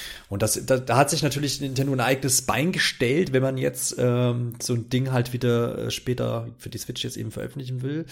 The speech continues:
Äh, ich meine, man hat all diese Optionen in dieser Konsole ja drin, äh, mit der Bewegungssteuerung und Pipapo und diese Pointersteuerung funktioniert auch irgendwie, aber eben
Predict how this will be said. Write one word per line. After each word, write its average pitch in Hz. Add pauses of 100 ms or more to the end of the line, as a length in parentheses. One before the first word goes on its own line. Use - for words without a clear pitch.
(880)
Äh, 87
ich 117
meine, 120
man 120
hat 139
all 135
diese 143
Optionen 190
in 185
dieser 143
Konsole 127
ja 113
drin, 165 (520)
äh, 127
mit 127
der 127
Bewegungssteuerung 117
und 104
Pipapo 120
und 107
diese 101
Pointersteuerung 104
funktioniert 98
auch -
irgendwie, 123
aber 101
eben 123